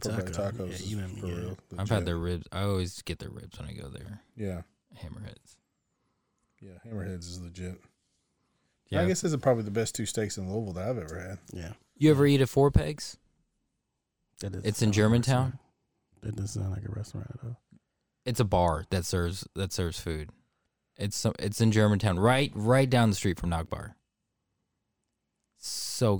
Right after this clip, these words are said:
Speaker 3: good.
Speaker 1: haven't ate there.
Speaker 3: It's so
Speaker 2: Pretty
Speaker 3: their
Speaker 2: good?
Speaker 3: all their food is amazing.
Speaker 1: Have you ever ate at,
Speaker 3: They had chicken
Speaker 1: uh,
Speaker 3: and waffles.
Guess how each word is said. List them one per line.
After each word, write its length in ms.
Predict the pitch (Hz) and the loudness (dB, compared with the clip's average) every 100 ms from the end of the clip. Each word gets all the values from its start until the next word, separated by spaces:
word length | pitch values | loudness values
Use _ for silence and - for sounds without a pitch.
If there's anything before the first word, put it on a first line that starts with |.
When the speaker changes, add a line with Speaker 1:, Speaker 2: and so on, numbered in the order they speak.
| 185 | 4
Speaker 3:
good. 60 | |
Speaker 1:
haven't 260 | 190 208 208 | 6 6 6
ate 160 | 139 - | 2 2
there. 240 | 107 104 - | -2 -4 -2
Speaker 3:
It's 180 | 113 | -2
so 680 | - - - 95 98 101 110 - _ _ | -2 -2 2 4 4 2 -2 -6 _ _
Speaker 2:
Pretty 160 | - 139 | 2 6
Speaker 3:
their 60 | 123 | 6
Speaker 2:
good? 160 | 175 - | 6 4
Speaker 3:
all 240 | 117 131 139 | 6 8 8
their 160 | 143 | 8
food 380 | - 117 104 92 | 6 4 4 2
is 160 | - 92 | -2 -2
amazing. 640 | 90 90 82 82 78 82 - | 0 2 0 -2 -4 -8 -6
Speaker 1:
Have 100 | 135 | 2
you 60 | 170 | 4
ever 140 | 156 | 8
ate 140 | 143 | 8
at, 140 | 120 110 | 6 4
Speaker 3:
They 80 | 120 | 4
had 100 | 117 | 6
chicken 240 | 127 117 | 4 6
Speaker 1:
uh, 40 | |
Speaker 3:
and 80 | 104 | 8
waffles. 540 | 98 110 123 123 131 | 8 4 2 -4 -4